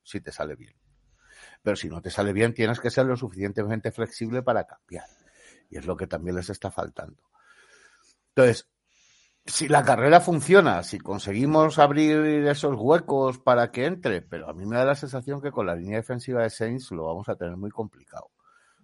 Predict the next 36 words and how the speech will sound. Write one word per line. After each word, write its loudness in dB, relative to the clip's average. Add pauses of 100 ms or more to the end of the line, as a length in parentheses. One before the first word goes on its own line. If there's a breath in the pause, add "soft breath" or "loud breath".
Por -18
lo -14
tanto, 0
deberíamos 0 (840)
fliparlos 6
a 4
todos 0
y -6
fliparnos -2
a -2
todos -2
y -12
empezar -8
a -4
jugar -6
primeros -10
downs -6
con -6
pase, -6
pero -2
no 0
screens, -12
¿eh? -8
O -18
sea, -4
la -6
screen -10
es -10
un -12
pase, -4
es -6
una -2
carrera 2 (300 soft breath)
en -4
diferido. -8 (760 soft breath)
¿Vale? -16